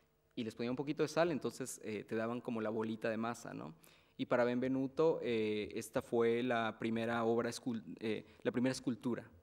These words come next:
¿no? Que él vio cuando fue, era niño, que fue hecha por las ma-, las manos de su madre, ¿no? Y luego se tatúa el, el, el, el símbolo en el om-, abajo del ombligo.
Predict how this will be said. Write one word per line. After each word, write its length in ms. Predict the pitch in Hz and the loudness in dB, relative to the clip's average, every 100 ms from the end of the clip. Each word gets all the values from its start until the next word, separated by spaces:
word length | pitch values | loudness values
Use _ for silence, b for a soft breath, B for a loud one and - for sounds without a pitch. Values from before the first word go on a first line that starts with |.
| _ - | _ -14
¿no? 200 | 104 123 _ _ | -12 -12 _ _
Que 80 | 107 | -6
él 40 | |
vio 300 | 107 110 127 b b b b _ | -2 -2 -2 b b b b _
cuando 220 | - 110 | -6 -6
fue, 160 | 104 110 110 - | -4 -4 -2 -4
era 160 | 110 | -4
niño, 260 | 117 131 143 | 0 0 -2
que 120 | 104 | -4
fue 160 | - 107 | -4 -4
hecha 120 | 117 | -4
por 160 | - | -4
las 120 | 107 107 | -6 -6
ma-, 240 | 104 101 | -6 -8
las 200 | - 104 | -6 -4
manos 180 | 110 110 | -2 -2
de 80 | 110 | -4
su 120 | - | -6
madre, 340 | 110 107 104 90 | -4 -4 -4 -8
¿no? 200 | 95 - - B B B _ _ - _ _ _ _ _ _ _ | -10 -12 -16 B B B _ _ -20 _ _ _ _ _ _ _
Y 140 | 160 | 0
luego 480 | 147 143 151 139 131 | 0 0 6 8 8
se 140 | 135 139 | 4 0
tatúa 520 | 123 - 120 117 120 | 0 4 6 6 4
el, 140 | 113 107 | 2 -2
el, 360 | - 104 104 87 | -6 -6 -6 -10
el, 440 | - 104 82 - 120 _ | -10 -10 -10 -12 -16 _
el 140 | 113 - | -6 -2
símbolo 520 | 117 110 110 110 107 | -2 0 0 0 -2
en 120 | 104 | -4
el 100 | 107 | -4
om-, 200 | 104 - | -6 -4
abajo 300 | 110 110 107 | -4 -4 -6
del 80 | 104 | -8
ombligo. 400 | 104 104 101 | -8 -8 -8